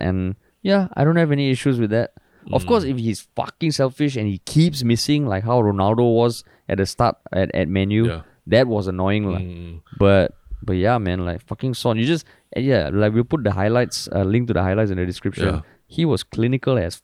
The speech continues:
Speaker 1: fuck, man.
Speaker 2: No, I mean, actually, if, if, if, if, uh, if just to add on to that, what we've been discussing is that,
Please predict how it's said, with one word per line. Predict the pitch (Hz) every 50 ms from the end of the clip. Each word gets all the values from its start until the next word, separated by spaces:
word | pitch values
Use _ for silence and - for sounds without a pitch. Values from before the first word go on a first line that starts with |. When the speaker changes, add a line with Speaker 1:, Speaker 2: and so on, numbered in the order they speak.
| _ _ -
Speaker 1:
fuck, | - 110 123 117 - -
man. | 98 95
Speaker 2:
No, | 147 170
I |
mean, | 175 196 180 127
actually, | 143 139 - 202 202 -
if, | 104 113 101 -
if, | 90 110 104 98 98 101 95 - -
if, | 107 98 92 - 95
if, | 95 90 - - - - - -
uh, | - - 90 85 82 80
if | - 87 85 87
just | 113 113 -
to | 92 - -
add | 87 87 76
on | 82 85 80
to | 85 82
that, | 82 67 - 62 69
what | 90 92 80 73 69
we've | 78 85 82 80 85
been | 87 82 82 78 -
discussing | - - - - 80 78 - 90 90
is | 90 87 82
that, | 87 71 -